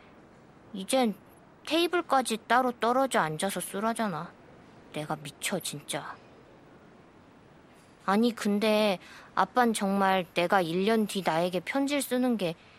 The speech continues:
대단한 일이라고 생각하는 건가? 진짜 어이가 없네. 이깟 편지 좀 쓴다고 뭐가 바뀌겠냐고. 혹시라도 일 년 뒤에 이 편지를 다시 읽게 됐을 때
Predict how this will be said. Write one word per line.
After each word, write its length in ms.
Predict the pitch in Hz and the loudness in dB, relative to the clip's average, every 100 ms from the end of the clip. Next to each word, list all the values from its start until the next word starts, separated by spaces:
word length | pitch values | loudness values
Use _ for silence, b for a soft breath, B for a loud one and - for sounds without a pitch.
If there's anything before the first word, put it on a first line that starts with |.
| B - - | B -20 -10
대단한 540 | - 175 247 302 262 | -2 2 4 4 2
일이라고 420 | 220 196 190 165 | 2 0 0 0
생각하는 600 | 165 220 254 - 311 262 | -2 -2 -2 -2 0 0
건가? 320 | 175 147 - 277 - - - - - - | -2 -6 -6 -6 -10 -20 -20 -20 -20 -12
진짜 420 | - - 180 233 | -8 -6 -2 0
어이가 380 | 170 151 202 277 | 0 0 -2 -2
없네. 400 | 214 160 147 175 - - - - - _ - - - - - | -2 -4 -8 -10 -12 -20 -20 -20 -20 _ -20 -20 -20 -20 -18
이깟 280 | 170 - 196 | -6 -2 -2
편지 340 | - 285 277 302 | 0 -2 0 0
좀 160 | 277 | 0
쓴다고 560 | 233 226 226 226 190 156 | 0 0 0 0 -2 -6
뭐가 260 | - 175 214 | -2 0 0
바뀌겠냐고. 880 | 165 165 - 208 220 214 190 - - - - - - - - - - - - - - - - - - - - - - - - - | -2 -6 -6 -2 0 0 -2 -4 -14 -16 -20 -20 -20 -20 -20 -20 -20 -20 -20 -20 -20 -20 -20 -20 -20 -20 -20 -20 -20 -20 -12 -4
혹시라도 960 | 311 - 302 302 277 240 247 226 165 180 - | -2 0 2 4 4 4 2 2 0 -6 -4
일 160 | 202 | 0
년 220 | 233 254 220 | 2 2 2
뒤에 220 | 208 208 | 0 0
이 160 | 175 | 0
편지를 500 | 175 254 233 220 202 | -4 0 0 0 -4
다시 380 | 190 - 185 - | -4 -2 -2 -2
읽게 300 | 180 - 202 | -4 -2 -4
됐을 320 | 190 190 190 | -4 -6 -8
때 440 | 175 - 190 170 | -6 -2 0 0